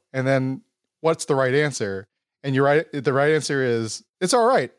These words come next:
You know, we'll look at them together." And the reason why I know <laughs> this is, like, a popular tweet is you guys tagged me on it, and I get likes still to this day randomly throughout the week. And I'd be like, "Wh-, what? Oh, is this one?" Uh, do you wanna talk a little bit about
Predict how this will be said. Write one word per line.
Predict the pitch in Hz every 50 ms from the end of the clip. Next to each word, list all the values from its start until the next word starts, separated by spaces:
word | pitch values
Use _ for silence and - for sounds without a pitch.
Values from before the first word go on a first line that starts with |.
| _ _
You | - 143
know, | 135 135
we'll | 127 135 156 147
look | 143 147 - -
at | 135
them | 139 135 139
together." | 135 127 135 139 131 113 98 92 _ - _ _ - -
And | 139 139 139 _ -
the | 156 165
reason | 175 226 220 226 214
why | 196 185 175
I | 170
know | 160 165 143
<laughs> | 117 - -
this | - 156 123 -
is, | 160 143 135 -
like, | 139 131 - -
a | 139 127
popular | - - 165 160 - - 147 135
tweet | 131 - - 147 143 170 190 _ _ _ _ _ _ _ -
is | 147 143 135 123 135
you | 160
guys | 175 165 151 147
tagged | - - 165 165 190 190 160
me | 160 139
on | 131 127 123
it, | 127 127 -
and | 139 135 139 151
I | 165 180
get | 175 202 175 - _ _ _ _
likes | 147 156 190 208 170 131 - - - - - -
still | - - - 202 208
to | 190 - -
this | 156 160 139 113
day | 110 160 165 156 135 127
randomly | 120 139 151 170 165 156 143 135 131 120 117 113 107 - - - - - _
throughout | - - 156 - 156 175 202 202 -
the | 175 147
week. | 143 185 214 175 135 120 - -
And | - 156 160
I'd | 147
be | 170
like, | 175 160 151 - - - - - - - _
"Wh-, | - 170 - _ _ -
what? | 175 220 - -
Oh, | 208 262 285 302 233 165
is | 151 147 139
this | 226 - -
one?" | 165 143 123 107 98 - _ - _ _ _ _ _ _ _ _ - -
Uh, | 165 165
do | 170 160 139
you | 151 220
wanna | 262 294 294 -
talk | - - 214 214 202 -
a | 190
little | 190 180 175
bit | 160 170
about | 165 - 147 135 131 -